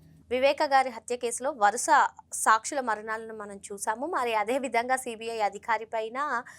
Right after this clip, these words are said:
సొంత చెల్లె అయినటువంటి సునీత గారి మీద, ఆయన భర్త మీదే అవినాష్ రెడ్డి కేసు పెట్టించినప్పుడు మరి సునీతకు ప్రాణహాని ఉండదా అంటూ షర్మిల గారు మాట్లాడారు మేడం. మరి దీనిపైన రోజా గారు స్పందిస్తూ,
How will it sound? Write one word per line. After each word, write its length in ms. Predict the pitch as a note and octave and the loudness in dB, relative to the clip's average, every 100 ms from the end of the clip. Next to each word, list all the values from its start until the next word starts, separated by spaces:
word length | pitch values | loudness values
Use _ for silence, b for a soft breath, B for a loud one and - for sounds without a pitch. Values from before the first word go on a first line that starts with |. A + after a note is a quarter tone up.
| b | b
సొంత 380 | - C4+ B3+ C#4 | 0 2 2 0
చెల్లె 180 | B3+ B3 | 0 4
అయినటువంటి 600 | B3 A#3+ A#3+ A3+ A#3 A#3 | 4 2 -4 -4 -4 -4
సునీత 280 | B3 A3 G#3 | -6 -6 -2
గారి 320 | A3+ A3+ A3 | -2 0 -2
మీద, 200 | A3+ A3+ | -6 0
ఆయన 240 | C#4+ C4+ A3 | 2 2 0
భర్త 360 | G3 F#3+ - | -4 -4 -6
మీదే 460 | B3 B3 A#3+ C#4+ - - | -4 -2 2 2 2 -6
అవినాష్ 440 | G3+ A#3+ B3+ C4 | -4 2 2 2
రెడ్డి 580 | A#3+ A3 C4 D4 G#3+ A#3+ b | -6 -4 -6 -6 -6 -8 b
కేసు 360 | - D#4+ D#4 D#4+ | -4 2 2 2
పెట్టించినప్పుడు 680 | E4 C#4 D4 C#4 D4+ C#4 D#4+ | 2 0 -2 -4 0 0 0
మరి 140 | D4+ | -2
సునీతకు 500 | B3 C4 C4 D#4 D4+ | -2 -4 -2 -2 -2
ప్రాణహాని 640 | C#4 G#3+ A3+ D4+ C#4 C4+ C#4 | 0 2 4 2 2 2 2
ఉండదా 420 | B3 A#3+ B3+ C4 | -2 2 4 4
అంటూ 440 | C4 A#3+ C#4+ G4+ F#4+ | 4 0 -6 -6 2
షర్మిల 340 | C#4+ C4 D#4+ | 4 4 2
గారు 240 | D4+ C#4+ D4 | 4 2 2
మాట్లాడారు 560 | A3+ G#3+ A3 G#3+ G#3 | -2 0 0 0 -2
మేడం. 340 | G3 G3 A#3 D#4+ | -6 -12 -4 0
మరి 220 | C4+ A#3+ F#3 | 0 0 -8
దీనిపైన 600 | G3+ E4+ G#4 G4+ D#4 D#4+ F4 D4+ C4 | -2 2 2 4 2 4 2 2 2
రోజా 260 | A#3+ B3+ | 0 0
గారు 220 | C4 C4 | 2 0
స్పందిస్తూ, 840 | B3 - G#3 G#3 A#3 - D#4+ F#4+ | -2 -4 -4 -4 -12 -8 -4 -4